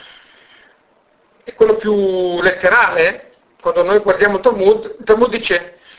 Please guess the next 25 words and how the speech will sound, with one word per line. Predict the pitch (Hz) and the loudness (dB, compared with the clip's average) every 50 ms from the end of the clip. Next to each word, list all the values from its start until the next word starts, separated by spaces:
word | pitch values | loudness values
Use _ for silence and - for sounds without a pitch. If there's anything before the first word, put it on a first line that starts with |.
| - | -8
"Le | - 214 226 - | 0 2 2 2
piogge | 220 - - - 277 - - 220 | 4 2 4 4 4 2 2 0
vengono | - 233 302 302 277 320 349 349 302 | 2 2 0 2 4 4 4 2 2
giù | 208 262 294 302 | 0 -2 -4 -2
con | - 262 233 | 0 -2 0
potenza". | 233 233 226 226 202 170 170 - - - 165 - - _ _ _ _ _ _ _ _ _ _ _ _ _ _ _ _ _ _ _ _ _ _ _ _ _ _ - - _ _ _ _ _ _ - | 2 0 0 0 -2 -4 -6 -8 -10 -10 -10 -10 -12 _ _ _ _ _ _ _ _ _ _ _ _ _ _ _ _ _ _ _ _ _ _ _ _ _ _ -20 -20 _ _ _ _ _ _ -10
Però | - 208 320 330 | -6 -4 -4 -4
si | 339 - | -4 -2
può | - 226 240 | 0 0 0
anche | 254 247 254 | 0 0 -2
interpretare, | 240 220 - 220 - - 196 - 247 247 254 247 | -2 0 0 -4 -4 -4 -6 -2 0 0 0 0
non | 262 320 320 311 - | 0 -2 -4 -4 -4
proprio | - 226 226 220 202 | -4 -4 -2 -2 -6
letteralmente, | 180 - 202 190 185 190 190 185 180 175 - - | -4 -2 -2 0 0 -2 -2 -4 -4 -6 -8 -6
che | - 202 | -2 -2
le | 185 180 175 | 0 0 0
piogge | 175 208 196 - 202 | -2 -2 -2 -2 0
vengono | 202 208 190 196 185 - | 0 0 0 0 -2 -2
giù | - 208 | -6 -8
con | 208 - 196 190 | -6 -6 -10 -10
forza, | - - 220 214 - - - - - 139 139 - _ _ _ _ _ _ _ _ _ _ - - - - | -8 -6 -6 -4 -4 -6 -8 -12 -14 -14 -16 -16 _ _ _ _ _ _ _ _ _ _ -20 -20 -10 -2
ma | - 214 208 | -2 -2 0
che | 214 247 240 | 2 0 2
le | 233 226 226 | 2 2 0
piogge | 220 233 311 349 392 392 - - 339 | 0 0 2 2 2 0 0 0 2